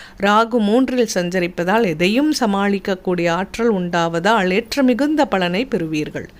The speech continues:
குடும்பத்தில் விட்டு கொடுத்து செல்ல வேண்டும். நெருங்கியவர்களை சற்று அனுசரித்து சென்றால் அனுகூலமான பலனை அடைவீர்கள்.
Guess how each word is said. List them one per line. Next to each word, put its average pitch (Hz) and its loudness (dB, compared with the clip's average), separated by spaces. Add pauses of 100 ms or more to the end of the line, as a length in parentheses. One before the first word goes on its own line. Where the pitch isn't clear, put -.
(320)
குடும்பத்தில் 262 2
விட்டு 214 -2
கொடுத்து 269 0
செல்ல 196 2
வேண்டும். 165 -2 (420)
நெருங்கியவர்களை 196 0
சற்று 202 -4
அனுசரித்து 233 -2
சென்றால் 214 -2 (480)
அனுகூலமான 262 2
பலனை 180 -2
அடைவீர்கள். 160 -6